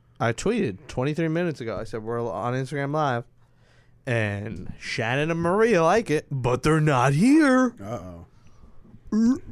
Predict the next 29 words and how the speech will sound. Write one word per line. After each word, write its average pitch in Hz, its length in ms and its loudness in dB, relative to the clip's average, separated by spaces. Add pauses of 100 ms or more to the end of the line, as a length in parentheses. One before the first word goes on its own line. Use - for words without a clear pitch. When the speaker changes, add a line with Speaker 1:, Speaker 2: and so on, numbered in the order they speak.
(280)
Speaker 2:
Got 110 200 -4
some 127 140 -2
explaining 117 460 -4
to 95 100 -10
do. 92 200 -8 (680)
Speaker 1:
So - 200 -2
that 240 320 4
wraps 156 320 4
it 139 80 2
up 127 160 2
for 117 160 -2
Oscars 113 540 -2
talk 110 300 -2
here 110 160 -2
on 101 100 -2
the 104 60 -8
Jake 101 240 -6
Brown 101 160 -6
Speaker 2:
How, 143 80 2
Speaker 1:
Show. 160 60 4
Speaker 2:
what 180 120 4
were 202 80 6
your 208 80 4
thoughts 180 260 0
on 170 60 0
the 156 100 0
overall 143 280 0
show, 147 240 -2
though? 110 220 -4